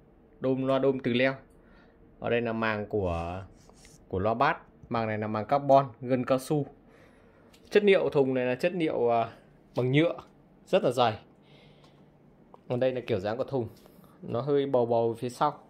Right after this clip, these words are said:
Đó, nó hơi cong bầu phía sau. Ở trên này thì có cái lỗ vít này để chúng ta có thể là treo loa lên. Đấy, chúng ta, à, chúng ta có nhu cầu treo loa thì chúng ta sẽ nhấc cái, à,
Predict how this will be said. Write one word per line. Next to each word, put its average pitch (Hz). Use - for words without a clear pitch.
Đó, 107
nó -
hơi 127
cong 123
bầu 107
phía 120
sau. 127
Ở -
trên 143
này 127
thì 120
có 143
cái 139
lỗ 151
vít 196
này 131
để 101
chúng 113
ta 131
có 135
thể 123
là 95
treo 135
loa 135
lên. 131
Đấy, 117
chúng 135
ta, 131
à, 123
chúng 131
ta 139
có 139
nhu 143
cầu 120
treo 135
loa 135
thì 113
chúng 117
ta 123
sẽ 127
nhấc 165
cái, 143
à, 143